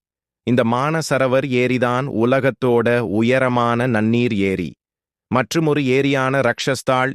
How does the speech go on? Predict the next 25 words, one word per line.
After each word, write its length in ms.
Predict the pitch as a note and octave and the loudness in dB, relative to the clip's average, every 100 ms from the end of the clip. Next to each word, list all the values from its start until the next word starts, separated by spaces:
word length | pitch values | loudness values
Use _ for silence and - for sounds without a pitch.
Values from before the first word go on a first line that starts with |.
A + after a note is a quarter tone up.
| A2 | -2
ஏரி 280 | A#2 B2+ | 0 0
பாத்தீங்கன்னா, 640 | B2 A#2 A2+ A#2+ A2+ G#2+ C3 - | 0 -2 0 -2 0 -2 -4 -4
பிசாசு 540 | A#2+ - C3 B2+ C3+ G#2+ | -2 0 -2 -2 -2 0
ஏரி 340 | A2+ A#2 A#2 A2+ D#2+ | 2 2 0 -2 -4
அப்படின்னும் 460 | - F#2+ G2 F2+ A2 | -8 -4 -2 -2 -2
சொல்லப்படுது. 540 | G#2 F2 D#2+ D2 C2 A#1 _ _ _ _ _ _ | -2 -2 -4 -8 -10 -14 _ _ _ _ _ _
ரக்ஷஸ்தாள் 640 | - B2+ - F3+ - D#3 D#3+ A#2+ | -4 -2 -2 -4 0 -2 0 0
ஏரி 300 | B2+ C3+ C#3+ E3+ | 0 0 0 0
உலகோட 560 | B2+ C3+ C#3+ B2+ C3 E3 | 2 2 2 2 2 2
மிகப்பெரிய 580 | B2 C#3 - D#3 D#3 E3 | 2 0 0 -2 0 0
உப்பு 280 | C3 - D#3+ | 0 0 0
நீர் 240 | C#3+ C#3+ A2 | 2 0 0
ஏரிகள்ல 480 | A#2 A#2 G2+ F#2 F2+ | 2 2 0 0 0
ஒண்ணு. 240 | E2+ D2 - _ _ _ _ | -2 -4 -10 _ _ _ _
இதோட 320 | B2+ C3+ C3+ C3 | 0 2 2 2
வடிவம் 400 | A2+ C3 D3 D3+ | 2 0 0 0
சந்திரனை 520 | - B2 B2+ C#3 C3 | 0 0 0 0 0
போல 300 | A#2+ C3 C3 | 0 0 2
இருக்குமா, 420 | A#2+ A2 G#2 A2+ G#2+ - _ _ _ _ - | 0 0 0 0 -2 -8 _ _ _ _ -4
அதாவது 420 | A#2 C3+ C3+ D3+ | 0 2 2 2
நிலாவை 520 | D#3+ B2+ C#3 D3 D3 C#3+ | 2 2 2 2 0 -2
போல 280 | C3 C#3 C3+ | 0 2 2
இருக்கும் 360 | A#2+ - B2+ A#2 | 0 0 -2 0
அப்படின்னும் 480 | G2 G2+ G2 F2+ G2+ | -2 -2 -2 -2 -2
சொல்றாங்க. 460 | F2+ F2 D#2+ C2+ | -2 -2 -4 -6